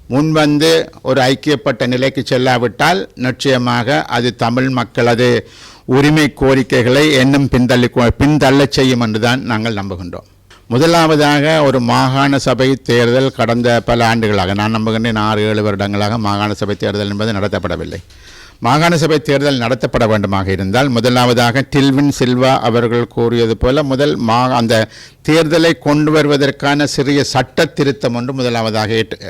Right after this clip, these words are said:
ஏற்படுத்தப்பட வேண்டும். ஆளுங்கட்சியாக அவர்கள் இருப்பதன் காரணமாக உடனடியாகவே அந்த சட்ட திருத்தம் கொண்டு வரப்படலாம். ஒரே நாளிலே அந்த சட்ட திருத்தம் வந்து பாராளுமன்றத்தில் பா-, பாஸ் பண்ணப்படலாம். அதற்கு பிற்பாடு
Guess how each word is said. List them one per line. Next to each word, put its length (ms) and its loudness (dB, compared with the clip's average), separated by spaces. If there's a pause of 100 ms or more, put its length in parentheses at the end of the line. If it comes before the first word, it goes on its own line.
(280)
ஏற்படுத்தப்பட 600 -2
வேண்டும். 300 -4 (500)
ஆளுங்கட்சியாக 1080 2
அவர்கள் 280 0
இருப்பதன் 460 0
காரணமாக 680 -2 (420)
உடனடியாகவே 720 2
அந்த 160 0
சட்ட 260 -2
திருத்தம் 360 -4
கொண்டு 220 -2
வரப்படலாம். 600 0
ஒரே 280 2
நாளிலே 360 0
அந்த 180 -2
சட்ட 280 -2
திருத்தம் 420 -2
வந்து 360 0
பாராளுமன்றத்தில் 960 0
பா-, 120 0
பாஸ் 320 -2
பண்ணப்படலாம். 540 0 (360)
அதற்கு 300 -2
பிற்பாடு 680 0